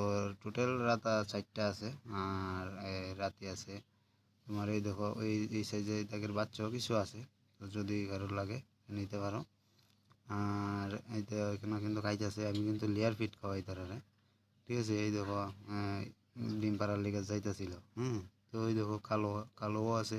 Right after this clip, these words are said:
এই যে, এই যে কালো একটা মুরগ, মুরগটা কিন্তু আমার খুব ভালো লাগে। এই যে এই দাগের কিছু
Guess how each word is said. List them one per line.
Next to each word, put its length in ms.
এই 100
যে, 140
এই 120
যে 60
কালো 180
একটা 220
মুরগ, 200
মুরগটা 340
কিন্তু 200
আমার 160
খুব 120
ভালো 220
লাগে। 160
এই 180
যে 120
এই 100
দাগের 280
কিছু 160